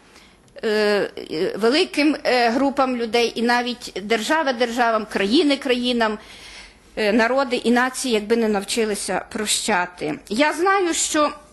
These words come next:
наш час в будь-якій країні, як і кожна людина і будь-яка країна, потребує мови приязні,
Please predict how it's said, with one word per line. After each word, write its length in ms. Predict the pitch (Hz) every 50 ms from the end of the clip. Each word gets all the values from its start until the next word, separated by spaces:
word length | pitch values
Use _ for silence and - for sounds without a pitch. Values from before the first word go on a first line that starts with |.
| - - - - - - - - - - - - - - - _ _ - _ _ - _ _ - - -
наш 400 | 254 311 349 370 392 - - -
час 500 | - - 381 339 359 370 - - - -
в 40 | 226
будь-якій 720 | 220 240 254 349 349 247 214 240 226 220 - - 226 220
країні, 600 | 226 - 214 196 202 190 190 180 175 175 185 208
як 240 | 247 254 254 -
і 40 | 285
кожна 440 | - - 330 320 302 277 277 277 269
людина 520 | 247 254 240 226 285 403 370 302 254 220 -
і 80 | 247 233
будь-яка 540 | 220 247 269 233 220 247 233 - - 233 233
країна, 540 | - - 240 240 233 233 277 302 277 247 233 -
потребує 720 | 269 254 262 - 262 247 233 220 240 277 294 262 262 262
мови 420 | 254 247 247 262 277 269 247 262 247
приязні, 960 | 254 - - 247 247 240 233 208 208 196 190 190 185 185 180 170 139 147